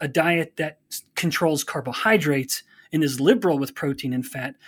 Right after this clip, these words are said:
rather than a diet that is, uh, controls protein and is liberal with carbohydrates, which, which it is, unfortunately, in the conventional sense.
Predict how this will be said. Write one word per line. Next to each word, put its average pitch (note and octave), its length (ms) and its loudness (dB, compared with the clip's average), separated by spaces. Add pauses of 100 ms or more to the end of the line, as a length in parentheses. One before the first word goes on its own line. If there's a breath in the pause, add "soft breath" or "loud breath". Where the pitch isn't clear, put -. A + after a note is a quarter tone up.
(220 loud breath)
rather G3 440 4
than D#3 360 2
a D#3 60 -4
diet D3+ 460 -2
that D3 220 -6 (120)
is, - 280 -2 (400)
uh, D3+ 120 0
controls E3 520 0
protein D#3+ 680 2 (300 loud breath)
and F#3 140 4
is C#3+ 160 2
liberal D#3+ 480 4
with D#3 380 -4
carbohydrates, C#3+ 880 2
which, - 300 -8
which - 280 -6
it C#3+ 100 -4
is, C#3 400 0 (120)
unfortunately, C#3+ 540 -2
in C3+ 60 0
the C#3 80 -2
conventional C#3+ 560 -4
sense. - 400 -6